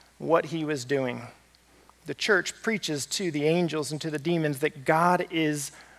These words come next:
all wise and knows exactly what he is doing. Our church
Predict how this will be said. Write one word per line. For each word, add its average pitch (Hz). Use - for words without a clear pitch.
all 165
wise 131
and 143
knows 165
exactly 147
what 147
he 143
is 135
doing. 127
Our 147
church -